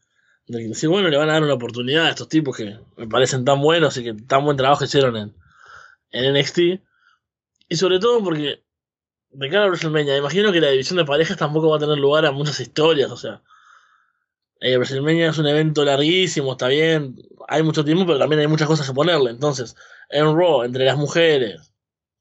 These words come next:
eh, que está el, el título, va a estar algo con Sasha Banks y Bayley,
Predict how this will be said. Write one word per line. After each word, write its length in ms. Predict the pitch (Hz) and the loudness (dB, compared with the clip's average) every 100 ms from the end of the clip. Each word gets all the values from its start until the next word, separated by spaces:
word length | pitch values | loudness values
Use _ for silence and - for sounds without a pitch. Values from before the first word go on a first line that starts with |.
| _ _ _ _ - | _ _ _ _ -10
eh, 280 | 127 127 117 | -2 0 0
que 100 | 127 | -4
está 340 | - 139 143 | -2 2 4
el, 260 | 135 131 127 147 | 2 0 -2 0
el 160 | 135 | 2
título, 460 | 170 180 135 117 113 | 2 4 4 2 2
va 60 | 143 | 0
a 20 | |
estar 240 | 143 139 131 - | 2 0 -2 -4
algo 340 | 131 143 135 | 0 2 2
con 160 | 135 127 | 0 0
Sasha 320 | 147 - 143 | 0 2 2
Banks 400 | 147 147 135 - | 2 0 -2 -6
y 460 | 139 135 131 131 135 | -4 -2 0 0 0
Bayley, 520 | 170 165 135 117 | 2 2 0 -4